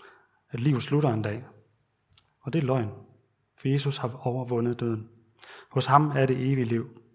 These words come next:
Men det kræver, at vi holder fast ved hans ord og hans befalinger. Hvis vi holder fast i os selv, så ender vi i samme kategori som farisæerne.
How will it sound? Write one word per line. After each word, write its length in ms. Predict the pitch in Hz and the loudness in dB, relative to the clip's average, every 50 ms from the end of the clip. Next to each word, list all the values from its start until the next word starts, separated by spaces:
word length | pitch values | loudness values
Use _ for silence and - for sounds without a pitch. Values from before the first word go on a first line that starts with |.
| _ _ _ _ - _ _ _ _ _ _ _ _ _ - - - | _ _ _ _ -20 _ _ _ _ _ _ _ _ _ -12 -12 -6
Men 100 | - 117 | -6 -6
det 80 | 110 - | -6 -4
kræver, 220 | - - 127 127 | -2 0 0 2
at 60 | 123 117 | 2 0
vi 40 | |
holder 180 | 104 104 107 107 | -2 -2 -4 -4
fast 400 | - - 127 123 123 - - - - _ - | -4 -2 -4 -4 -4 -6 -14 -20 -20 _ -8
ved 80 | 127 | -6
hans 200 | 113 113 117 - | -4 -4 -4 -4
ord 420 | 127 127 123 127 131 110 - - _ _ _ _ _ _ - - | -4 -6 -6 -6 -8 -10 -14 -20 _ _ _ _ _ _ -16 -10
og 80 | 110 | -6
hans 140 | 107 110 110 | -6 -6 -4
befalinger. 540 | - 117 - 131 131 135 135 139 139 135 - - _ _ _ _ _ _ _ - _ - - - - - _ _ _ _ _ _ _ | -6 -8 -4 -4 -4 -4 -4 -6 -6 -8 -8 -12 _ _ _ _ _ _ _ -20 _ -20 -20 -20 -20 -20 _ _ _ _ _ _ _
Hvis 140 | - 120 113 | -8 -2 0
vi 60 | 123 | 0
holder 440 | 110 113 113 117 113 110 110 - - | 2 2 2 2 2 0 -2 -8 -12
fast 300 | - - 143 139 143 - | -2 0 0 0 0 -2
i 60 | 131 110 | -6 -6
os 100 | 107 - | -4 -4
selv, 320 | - - 180 165 - - - - - - _ _ _ _ _ _ _ - - _ | -2 -2 -2 -2 -2 -6 -18 -20 -20 -20 _ _ _ _ _ _ _ -20 -20 _
så 120 | - 143 | -6 -2
ender 240 | 135 127 127 135 127 | 0 2 2 2 2
vi 180 | 117 117 113 | 2 0 -2
i 140 | 120 135 131 | -2 -4 -6
samme 400 | 120 - 127 113 117 123 127 127 | -2 0 0 0 2 0 -2 -2
kategori 380 | - - 123 117 113 120 120 120 | -2 -2 -4 -2 0 0 -2 -2
som 200 | - - 117 107 | -2 -6 -6 -4
farisæerne. 600 | - 110 107 104 - 123 113 113 117 131 127 | -4 -6 -4 -2 -2 -2 -2 -2 -2 -4 -6